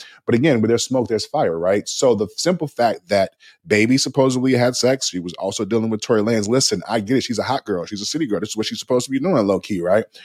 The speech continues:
But when you do that, though, and it becomes public, people then try to make judgments upon it. And I just think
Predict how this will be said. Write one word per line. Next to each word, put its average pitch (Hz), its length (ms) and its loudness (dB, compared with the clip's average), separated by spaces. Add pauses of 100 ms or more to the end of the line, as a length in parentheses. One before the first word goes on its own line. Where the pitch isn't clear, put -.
(300)
But 110 280 2
when 123 160 4
you 123 100 4
do 135 240 2
that, 113 280 2
though, 110 200 4
and 107 100 -6
it 98 100 -2
becomes 101 340 -6
public, 180 500 -2 (280)
people 139 260 2
then 117 180 2
try 113 220 0
to 104 80 0
make 92 260 -6
judgments 95 540 -2
upon 101 340 -2
it. 78 200 -8
And 104 100 -6
I - 20 -2
just 107 220 -4
think 117 180 -2